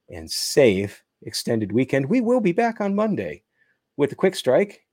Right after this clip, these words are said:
even though most people will be just sleeping in, at least in the United States.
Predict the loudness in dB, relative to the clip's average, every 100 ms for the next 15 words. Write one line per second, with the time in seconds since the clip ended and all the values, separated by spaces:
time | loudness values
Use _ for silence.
0 | _ _ -8 -4 0 2 0 -2 -8 -10
1 | -10 -10 -8 -6 -4 -2 -2 -2 -2 -4
2 | -6 _ _ _ _ -20 -10 -8 -4 -4
3 | -6 _ _ _ -20 -20 _ _ _ -4
4 | -4 -2 -4 -2 -2 -2 -2 -4 -8 -10
5 | -12 -20